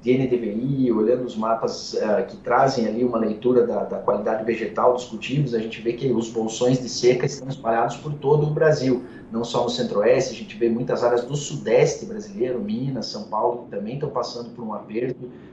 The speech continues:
a gente vê que a safra do Mato Piba tá atrasada, há uma melhora nas previsões, mas elas precisam se confirmar. Realmente a irregularidade é a marca desse começo da safra aqui no Brasil.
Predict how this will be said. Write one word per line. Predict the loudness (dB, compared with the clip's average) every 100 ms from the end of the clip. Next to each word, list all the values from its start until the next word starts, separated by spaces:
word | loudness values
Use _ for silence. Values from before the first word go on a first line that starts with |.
| -10
a | -8
gente | -6 2
vê | 4 4
que |
a | 4
safra | 0 0 0
do | -2
Mato | -2 -2 -6
Piba | -6 -4 -2
tá | -2 0 0
atrasada, | 2 0 0 2 4 4 2 -2 -6
há | 4 6
uma | 6
melhora | 4 4 4 4 0
nas | -4 -6
previsões, | -4 4 6 4 -4 -6 -4 -4 -4
mas | -10 -8
elas | -8 -8 -12 -14
precisam | -6 -6 -4 -6 -6
se | -8
confirmar. | -2 0 4 4 4 0 -4 -18 -2
Realmente | 0 2 2 4
a | 4
irregularidade | 6 4 4 2 4 2 2 2 2 0 -6 -12
é | 0
a | 2 2
marca | 0 -2 -2
desse | -4 -4
começo | -6 -6 -6 -6
da |
safra | -6 -4 -6 -8
aqui | -10
no |
Brasil. | -6 -4 -4 -10